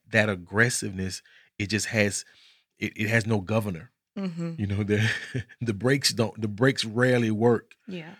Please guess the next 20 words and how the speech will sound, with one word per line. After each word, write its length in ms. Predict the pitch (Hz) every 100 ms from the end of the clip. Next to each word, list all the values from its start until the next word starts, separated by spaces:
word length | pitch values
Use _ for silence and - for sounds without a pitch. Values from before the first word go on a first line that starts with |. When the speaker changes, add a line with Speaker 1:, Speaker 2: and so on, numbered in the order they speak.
| _
Speaker 1:
when 200 | 190 202
you're 160 | 196 190
aggressive. 520 | 85 98 92 - -
Speaker 2:
Mm-hmm. 320 | 185 180 170 170 170 _ -
Speaker 1:
Yeah. 300 | - 90 80
And 480 | 92 90 78 87 76 - -
what 240 | 95 87
tends 300 | - 113 107
to 100 | -
happen, 440 | 107 113 104 85 95 _ - - -
uh, 180 | - 87 -
an 160 | 90
aggressive 560 | 90 82 104 104 95 -
posture 640 | - 107 113 - 87 85 _ _ - _ _ -
will 180 | 92 95
lead 400 | 101 107 104 98
to, 440 | - 98 95 92 98 _ _ -
um, 520 | 92 92 90 87 92 _ _ _ _ _ -
uh, 300 | 95 90 85
apologies, 920 | 92 95 113 107 95 82 64 - -